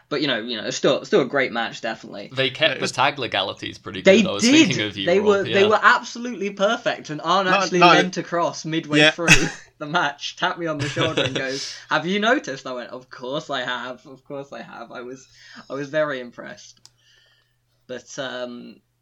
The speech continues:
Speaker 1: yeah. So while I did slightly prefer the main event, like, the crowd definitely peaked for the, the tag match over the, the main event of the show. And, you know, as you said, the,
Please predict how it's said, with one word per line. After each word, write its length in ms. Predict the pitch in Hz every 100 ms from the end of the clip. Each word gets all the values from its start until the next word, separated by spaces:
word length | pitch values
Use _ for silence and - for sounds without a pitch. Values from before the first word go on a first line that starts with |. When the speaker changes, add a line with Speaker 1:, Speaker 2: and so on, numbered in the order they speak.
| -
Speaker 1:
yeah. 200 | 175 139
So 160 | - 165
while 220 | 196 208
I 80 | 196
did 300 | - 170 151
slightly 560 | - 170 165 180 208
prefer 380 | 214 208 233 233
the 100 | 226
main 240 | 226 233
event, 400 | 226 226 233 214 - _ _ -
like, 240 | 151 147
the 100 | 151
crowd 720 | - - 156 147 147 135 120
definitely 480 | 139 131 135 107 127
peaked 560 | 139 123 107 - - - _
for 220 | _ 131
the, 320 | 120 120 117 110
the 80 | 127
tag 300 | 135 117 120
match 480 | 107 - - - -
over 500 | 123 120 117 113 104
the, 360 | 98 120 110 110
the 80 | 123
main 200 | 120 113
event 320 | 110 110 113 120
of 60 |
the 80 | 113
show. 400 | - 107 104 110
And, 300 | 117 123 120
you 140 | - 123
know, 100 | 104
as 240 | 117 120
you 60 | 107
said, 300 | 127 110 117
the, 160 | 123